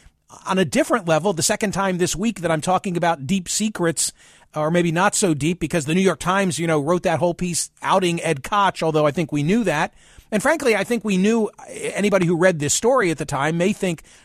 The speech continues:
that there's no surprise here. But I wonder if it's going to make people look at McCain's legacy differently. I mean, read, read the piece from Schmidt. I'll put it back in my Twitter feed.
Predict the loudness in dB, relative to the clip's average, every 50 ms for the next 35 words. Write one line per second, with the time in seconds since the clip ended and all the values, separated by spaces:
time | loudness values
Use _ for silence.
0 | _ -10 -6 -4 -2 -2 0 2 2 2 2 2 0 -4 -2 -2 -2 0 0 0
1 | 0 -2 -2 -4 -8 -12 -20 _ _ _ _ _ _ _ _ _ _ _ _ _
2 | _ _ -4 0 2 2 4 4 4 4 4 2 0 0 2 0 0 0 0 -2
3 | 0 0 0 2 2 2 0 0 0 0 -2 -4 -4 -4 -2 0 0 0 0 0
4 | 0 0 2 2 2 2 0 -4 -6 -4 -4 -2 -2 -4 -4 -4 -4 -2 -2 0
5 | 0 0 0 -2 -4 -6 -4 -2 0 0 0 0 0 0 0 0 0 -2 -2 -2
6 | -4 -6 -8 _ _ _ _ _ _ _ _ -10 -8 -2 2 2 2 2 2 -4
7 | -4 -4 -6 -10 -10 -6 -4 0 2 2 2 0 -2 -4 -4 -2 0 0 2 2
8 | 4 2 2 0 -4 _ _ _ _ _ _ _ _ -8 -6 -4 -2 0 0 0
9 | 0 2 0 0 0 0 -4 -4 -2 -2 -2 -2 -4 -4 -4 -8 -10 -6 -2 -2
10 | 0 0 -2 -2 -2 0 0 0 0 0 -2 -4 -2 0 0 0 0 -2 0 -2
11 | 0 0 0 -2 -4 -6 -6 -4 -2 -2 -2 -2 -4 -4 -4 -2 0 0 2 0
12 | 0 -2 -4 -4 -4 -4 -6 -8 -10